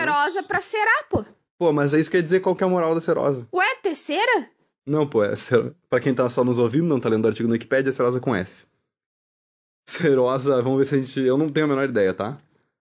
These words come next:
Speaker 2: A serosa parietal é o folheto externo da membrana lisa. Ah, agora eu entendi.
Speaker 1: Ah, viu,
Speaker 2: Ah,
Speaker 1: ó?
Speaker 2: velho, não, na moral, o corpo humano é muito sem graça, velho, no, no, na Wikipedia.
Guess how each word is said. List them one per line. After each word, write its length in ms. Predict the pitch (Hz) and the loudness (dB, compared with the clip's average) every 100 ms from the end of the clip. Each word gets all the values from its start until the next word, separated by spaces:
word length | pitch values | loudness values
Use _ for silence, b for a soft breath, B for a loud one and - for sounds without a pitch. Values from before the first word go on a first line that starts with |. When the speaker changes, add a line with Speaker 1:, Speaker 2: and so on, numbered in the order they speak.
| _ _ _ _ _ - | _ _ _ _ _ -4
Speaker 2:
A 60 | 127 | -2
serosa 500 | 143 120 127 139 143 | 2 2 2 2 0
parietal 720 | - - 139 143 139 - 131 | -4 -2 0 2 0 0 2
é 40 | |
o 60 | 135 | 0
folheto 400 | - 135 139 151 | 2 2 2 0
externo 460 | 143 - 135 143 | -6 0 0 2
da 80 | 151 | 2
membrana 380 | 147 143 143 156 | 2 2 2 2
lisa. 320 | 147 139 120 | 2 2 2
Ah, 260 | - 143 156 | -2 -2 -2
agora 300 | 143 123 135 | 0 2 2
eu 40 | |
entendi. 280 | 147 160 311 | 0 -4 -2
Speaker 1:
Ah, 240 | 320 320 | 0 0
viu, 320 | 320 262 294 415 | -2 0 2 2
Speaker 2:
Ah, 100 | - | 2
Speaker 1:
ó? 160 | 139 | 0
Speaker 2:
velho, 140 | 135 147 | 0 0
não, 180 | 151 | 0
na 140 | 139 139 | 0 0
moral, 300 | 147 143 127 | 2 2 0
o 180 | 120 - | -2 -6
corpo 240 | - 151 165 | 2 2 4
humano 240 | 151 151 | 2 2
é 20 | |
muito 240 | 147 147 151 | 2 0 -2
sem 140 | 170 | -2
graça, 360 | 120 110 117 107 | 0 0 -2 -2
velho, 300 | 98 90 98 | 0 0 0
no, 300 | 110 110 107 | 0 2 2
no, 180 | 107 107 | 2 0
na 120 | 104 | 0
Wikipedia. 520 | 107 98 98 95 92 | 0 0 0 0 -4